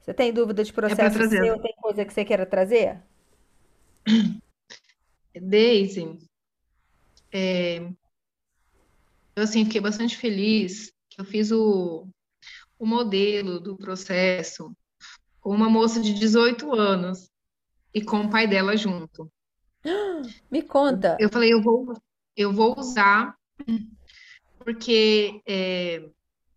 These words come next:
Speaker 2: inclusive, ele foi meu professor de história no ensino fundamental. E aí ele trouxe, eu me senti bastante feliz pela confiança, né, que ele
Speaker 1: Que
Speaker 2: teve
Speaker 1: honra, né?
Speaker 2: trazer. É, muita honra. E aí eu falei assim, "Caramba, eu vou usar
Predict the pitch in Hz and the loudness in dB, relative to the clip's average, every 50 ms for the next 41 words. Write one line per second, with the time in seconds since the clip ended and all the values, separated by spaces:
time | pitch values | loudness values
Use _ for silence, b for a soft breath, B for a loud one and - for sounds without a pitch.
0 | _ - 226 220 262 254 233 262 262 269 262 269 294 - - 254 247 254 247 254 | _ -6 -4 -2 -2 -2 -2 -2 -2 -2 -4 -4 -4 -4 -4 -4 -2 -4 -4 -6
1 | 262 - 247 240 - 240 226 214 - 220 - - - 208 214 226 240 240 233 240 | -6 -6 -6 -4 -2 -2 -2 -2 -4 -6 -6 -2 0 2 2 2 2 0 -2 -2
2 | 233 - 240 233 226 - - 233 226 220 220 226 233 262 233 - 151 - - _ | -4 -4 -4 -4 -4 -4 -4 -4 -4 -2 -2 -4 -6 -6 -8 -12 -14 -16 -16 _
3 | _ _ _ B B B B B B B B B B B _ - 214 208 208 214 | _ _ _ B B B B B B B B B B B _ -2 0 2 2 2
4 | 233 240 214 - 226 220 233 247 240 - 240 208 185 202 208 214 226 233 220 247 | 2 0 -2 0 2 2 2 2 0 -2 -6 -4 -4 -4 -4 -2 -2 -2 -2 -4
5 | 226 220 226 233 226 220 202 196 190 202 196 220 - 254 247 240 - 277 247 240 | -4 -6 -6 -8 -8 -8 -8 -10 -12 -10 -10 -8 -8 -8 -10 -6 -4 -4 -2 -2
6 | 247 262 247 - _ - 226 233 233 - 233 233 226 - 254 220 208 226 262 262 | -4 -6 -10 -12 _ -6 -6 -4 -4 -4 -6 -6 -6 -6 -6 -4 -4 -4 -4 -4
7 | - 208 185 180 185 202 220 214 - - 185 175 190 190 - - 190 254 247 247 | -4 -4 -2 -2 -2 -4 -4 -6 -6 -8 -8 -8 -8 -6 0 4 4 6 6 6
8 | 311 - - - - 233 226 233 247 294 359 370 359 - 190 190 190 - _ - | 6 6 6 4 2 2 2 2 0 0 -2 -2 -2 -2 -2 -2 -2 -6 _ -16
9 | 185 175 _ _ _ _ _ _ _ 196 208 226 240 262 294 311 320 302 269 262 | -20 -20 _ _ _ _ _ _ _ -4 0 0 2 2 0 0 0 0 -2 -2
10 | 277 277 339 302 262 240 240 240 226 226 208 220 B B B B B B B B | -2 -2 -2 -2 0 0 0 0 0 0 -2 -4 B B B B B B B B
11 | B _ _ - 196 233 233 240 240 233 - 240 220 220 233 233 220 220 240 269 | B _ _ -2 2 4 4 4 4 2 0 -2 -2 0 0 0 0 0 0 -2
12 | 269 247 247 240 233 220 220 - - 240 240 233 226 247 254 277 285 262 247 233 | 0 0 2 2 2 2 0 -2 0 0 0 2 0 0 -2 -4 -4 -6 -4 -2
13 | 208 208 214 233 254 - | 0 0 0 0 -2 -6